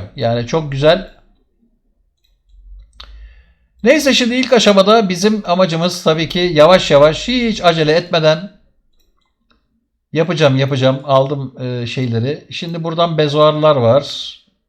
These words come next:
Şu trustları geçiyorduk. Bunlar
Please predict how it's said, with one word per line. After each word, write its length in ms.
Şu 260
trustları 560
geçiyorduk. 840
Bunlar 360